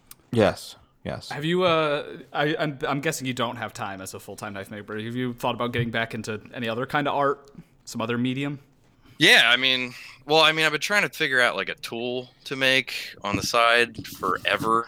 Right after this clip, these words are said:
Speaker 3: That's something I cannot do. I mean, I have sketchbooks filled with just ideas that I just can't figure it out. You know, like, uh, you know, Vox did the, the whaler or the snailer or whatever,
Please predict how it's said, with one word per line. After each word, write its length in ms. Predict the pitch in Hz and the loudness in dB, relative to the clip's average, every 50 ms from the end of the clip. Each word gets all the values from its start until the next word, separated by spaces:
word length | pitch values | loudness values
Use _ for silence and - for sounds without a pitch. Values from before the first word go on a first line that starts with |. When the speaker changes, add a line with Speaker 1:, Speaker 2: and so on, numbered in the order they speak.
| - - | -2 0
Speaker 3:
That's 200 | 113 113 113 - | 0 2 2 2
something 260 | - 127 113 113 101 73 | 0 0 0 0 0 0
I 120 | 85 95 | 0 -2
cannot 580 | - - - - - 107 107 101 98 98 92 - | -2 -6 -6 -2 0 2 2 4 2 2 0 0
do. 180 | 92 95 98 | 0 2 2
I 60 | 95 | 2
mean, 120 | 104 113 117 | 4 4 4
I 100 | 117 113 | 2 2
have 200 | 113 113 101 90 - | 2 0 0 0 -2
sketchbooks 680 | - - - - 110 98 - - - 101 98 - - - | 0 0 2 2 2 0 0 -4 -6 -4 0 0 0 0
filled 260 | - 110 101 95 90 | 2 0 0 0 0
with 120 | 92 90 | -2 -2
just 220 | - 95 90 - 92 | -2 -2 0 2 2
ideas 340 | 85 85 87 85 85 82 | 0 0 -2 -4 -6 -6
that 100 | 80 85 | -4 -2
I 100 | 85 82 | -2 -2
just 280 | 80 - - - - - | -2 -2 -2 -2 -2 -2
can't 260 | - - 95 87 - | 0 0 0 0 0
figure 280 | - - 87 82 82 82 | -2 -4 -4 -4 -2 0
it 120 | 82 82 | 0 0
out. 200 | 80 82 82 - _ - - - - - - - - - - | 0 0 -4 -6 _ -14 -18 -18 -18 -18 -20 -20 -20 -4 0
You 100 | - 95 | 2 4
know, 60 | 92 | 6
like, 240 | 92 90 87 - - | 4 4 4 2 2
uh, 260 | 104 95 92 92 90 - _ _ _ _ | 4 6 4 4 2 0 _ _ _ _
you 80 | - 117 | 2 2
know, 80 | 107 | 2
Vox 400 | 95 95 110 113 117 113 - - | 4 4 4 4 4 2 2 0
did 120 | 110 101 87 | 0 0 0
the, 200 | 92 90 87 82 | 0 0 0 -2
the 120 | 85 90 | -4 -4
whaler 600 | 85 92 95 95 92 92 92 92 92 92 90 - | 0 2 4 4 4 4 2 2 2 0 0 0
or 80 | 92 90 | 0 0
the 80 | 90 90 | 2 0
snailer 360 | - - 107 101 101 101 98 | 2 4 4 4 6 6 4
or 80 | 95 95 | 4 4
whatever, 400 | 95 95 95 95 95 95 92 | 4 4 4 4 4 2 2